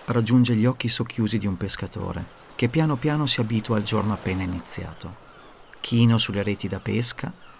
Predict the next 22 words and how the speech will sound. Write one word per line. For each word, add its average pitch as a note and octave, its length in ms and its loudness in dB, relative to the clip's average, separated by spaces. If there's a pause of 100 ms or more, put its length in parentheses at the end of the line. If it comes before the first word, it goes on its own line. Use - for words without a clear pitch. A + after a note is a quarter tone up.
le B2 140 2
sue D3+ 160 2
spalle E3 480 0
sono C#3 240 0
stanche G2+ 520 0
del F#2+ 140 -4
lavoro G2 320 -2
di G2 60 -6
una G2 140 -6
vita, F#2 360 -10 (640)
ma F#2+ 140 0
i - 20 2
suoi G2 240 2
occhi A#2+ 260 2
sono A2 280 4
vivi, F#2 360 -6 (440)
svegli, G2+ 580 0 (320)
concentrati D#3 680 2
su - 180 4
ogni F3 200 4
piccolo D#3+ 400 -2
gesto, F2+ 560 -2